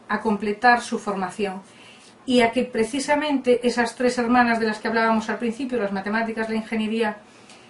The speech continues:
y la supercomputación, le permitan abrir esa caja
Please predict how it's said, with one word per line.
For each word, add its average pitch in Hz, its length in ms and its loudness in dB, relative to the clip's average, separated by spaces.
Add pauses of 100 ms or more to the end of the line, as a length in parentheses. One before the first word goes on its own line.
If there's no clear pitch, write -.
(140)
y 226 80 -4
la 220 100 2
supercomputación, 226 800 0
le 240 120 6
permitan 262 640 2 (460)
abrir 226 360 6
esa 247 240 2
caja 277 460 4